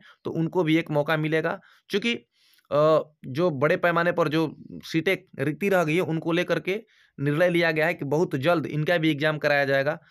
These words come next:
लेकिन अभी प्राइमरी के लिए कोई अपडेट नहीं है। प्राइमरी में इतने,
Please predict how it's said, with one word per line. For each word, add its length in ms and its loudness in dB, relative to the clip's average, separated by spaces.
लेकिन 300 -2
अभी 240 -2
प्राइमरी 520 0
के 140 -4
लिए 140 2
कोई 280 -2
अपडेट 380 -2
नहीं 160 0
है। 60 -2
प्राइमरी 400 0
में 120 -2
इतने, 240 -6